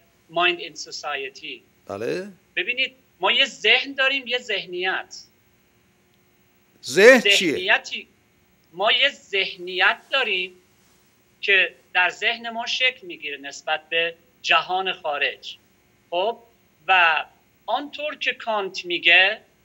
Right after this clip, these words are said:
Speaker 1: ما مثل یک ماهی هستیم که در یه تنگ قرار داره.
Speaker 2: بله.
Speaker 1: که اون شیشهٔ، در واقع،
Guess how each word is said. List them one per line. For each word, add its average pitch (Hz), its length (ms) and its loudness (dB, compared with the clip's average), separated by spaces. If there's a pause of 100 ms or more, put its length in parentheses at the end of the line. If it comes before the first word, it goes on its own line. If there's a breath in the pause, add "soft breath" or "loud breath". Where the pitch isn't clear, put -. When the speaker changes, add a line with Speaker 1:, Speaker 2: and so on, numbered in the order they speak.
(1080)
Speaker 1:
ما 220 240 -2
مثل 262 360 -10
یک 262 320 -4
ماهی 196 680 -2
هستیم 247 540 -6
که 214 120 -6
در 185 240 0
یه 220 220 0
تنگ 208 420 -10
قرار 127 320 -2
داره. 113 280 -12 (120)
Speaker 2:
بله. 147 540 -6
Speaker 1:
که 214 100 0
اون 269 180 -4
شیشهٔ، 196 840 4 (200)
در 175 140 2
واقع، 175 380 -4